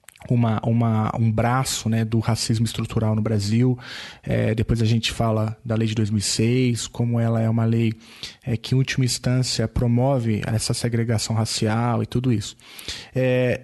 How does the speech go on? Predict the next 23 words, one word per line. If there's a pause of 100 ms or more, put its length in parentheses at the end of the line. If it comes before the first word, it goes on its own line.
e
a
gente
também
falou
bastante
da
maconha,
né?
Você
vai
lá
no,
no,
na
cultura
milenar
e
passa,
conta
pra
gente
que